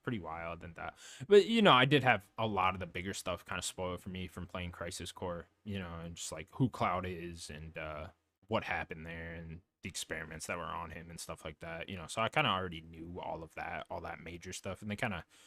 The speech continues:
go over that again, especially towards the end of, uh, Final Fantasy seven. So yeah,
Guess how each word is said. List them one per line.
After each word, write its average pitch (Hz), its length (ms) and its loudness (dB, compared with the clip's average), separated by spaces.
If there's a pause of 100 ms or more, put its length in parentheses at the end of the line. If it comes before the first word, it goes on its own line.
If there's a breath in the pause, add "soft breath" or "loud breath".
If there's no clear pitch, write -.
(260 soft breath)
go 104 220 6
over 90 260 -2
that 90 200 0
again, 87 340 -6
especially - 340 -6
towards 95 280 -6
the - 200 -10
end 90 360 -10 (520)
of, 92 200 -2
uh, 87 280 -2
Final 101 240 -2
Fantasy 104 280 -4
seven. 95 400 -4 (1040)
So - 80 4
yeah, 180 160 10